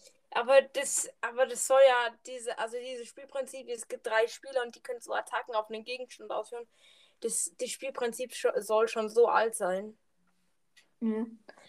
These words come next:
Speaker 2: Warte, ich lade dich gleich nochmal ein. Ich muss kurz die Aufnahme abbrechen.
Speaker 1: Okay.
Speaker 2: Kann ein bisschen dauern, aber bis später.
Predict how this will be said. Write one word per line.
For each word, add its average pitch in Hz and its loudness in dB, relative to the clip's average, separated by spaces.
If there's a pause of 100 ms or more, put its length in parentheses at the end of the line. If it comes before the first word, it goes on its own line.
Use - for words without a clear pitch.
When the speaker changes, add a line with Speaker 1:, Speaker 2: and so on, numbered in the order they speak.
(200)
Speaker 2:
Warte, 285 8
ich 285 2
lade 294 4
dich - -8
gleich 269 0
nochmal 262 2
ein. 240 -2
Ich 254 -10
muss 254 -4
kurz 269 0
die 233 4
Aufnahme 226 2
abbrechen. 226 -6 (880)
Speaker 1:
Okay. 226 2 (360)
Speaker 2:
Kann 262 6
ein 269 4
bisschen 262 0
dauern, 233 2
aber 226 -2
bis 226 -4
später. 220 -2